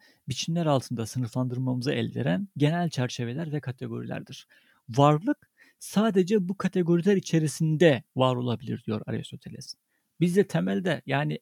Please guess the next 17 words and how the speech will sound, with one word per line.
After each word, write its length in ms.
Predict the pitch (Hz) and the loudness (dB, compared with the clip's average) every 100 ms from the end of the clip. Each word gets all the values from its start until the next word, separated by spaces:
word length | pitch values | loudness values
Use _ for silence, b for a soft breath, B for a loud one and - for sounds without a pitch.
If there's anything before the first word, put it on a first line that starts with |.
| - | -4
en 220 | 175 170 | -4 0
basit 260 | 156 151 - b b b b | -2 -4 -14 b b b b
o 160 | - 131 | -4 -4
kar 300 | - 147 156 | 0 0 4
beyazdır 560 | 151 151 147 135 135 - _ _ _ - | 4 4 2 2 -2 -4 _ _ _ 2
örneğindeki 720 | 139 139 139 135 135 135 185 | 4 4 2 0 0 2 4
gibi 380 | 151 117 147 220 _ b b b b 156 | 4 2 0 -4 _ b b b b 6
önermelerin 840 | 165 185 185 170 175 196 226 - 160 | 6 6 2 2 4 4 2 0 6
öğelerinden 720 | 160 165 165 165 175 185 147 | 8 10 8 6 4 4 2
bahsediyoruz 520 | 113 - - - 123 | -4 -6 -10 -12 -10
burada. 380 | - - 143 - _ _ _ _ _ _ _ _ _ - | -10 -10 -12 -16 _ _ _ _ _ _ _ _ _ -4
Önermelerde 840 | 147 156 160 160 160 160 165 147 120 | -2 2 4 6 6 6 4 2 2
nasıl 220 | 135 - | -2 -2
kavramlar 460 | 160 165 170 170 170 | 2 4 4 2 2
vardır 360 | 180 196 202 | 2 0 2
ve 100 | 175 | 2
bunlar 280 | 170 180 | 2 2